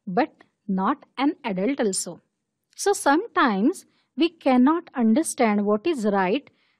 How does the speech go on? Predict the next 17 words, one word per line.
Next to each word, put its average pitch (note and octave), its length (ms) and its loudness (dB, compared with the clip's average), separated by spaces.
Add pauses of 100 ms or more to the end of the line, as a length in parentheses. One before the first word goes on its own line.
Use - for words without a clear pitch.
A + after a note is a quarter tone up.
and G#3 240 -2
what F3+ 220 -2
is F#3+ 280 -4
wrong. G#3 360 -4 (420)
So C4+ 500 -2 (360)
if E4 260 -4
we E4 200 0
do E4 280 0
something C4 500 2
wrong, G3+ 380 2 (560)
we G3 220 0
have G#3 340 -6
to, D#4 220 -2 (580)
uh, G#3+ 160 -2
suffer. - 520 -6 (220)
That's F#3 420 -6
why B3 320 -2